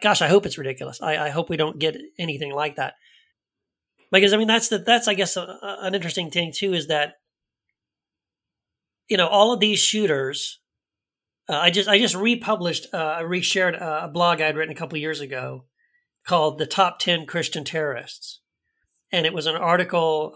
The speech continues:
he-, heavily researched, tons of links. So you can go and follow the links and see where I got all the, all the information. Like, the top, uh, fifty Christian mass shooters. And again, most of these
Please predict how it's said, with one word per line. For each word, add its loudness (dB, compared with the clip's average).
he-, -10
heavily 0
researched, -6
tons 0
of -8
links. -8
So -10
you -8
can -14
go 0
and -8
follow 0
the -6
links -6
and -12
see -4
where -4
I -6
got -6
all -2
the, -8
all -8
the -6
information. -10
Like, 0
the 2
top, 2
uh, -6
fifty -4
Christian -2
mass 2
shooters. -4
And 2
again, 2
most 2
of -4
these -6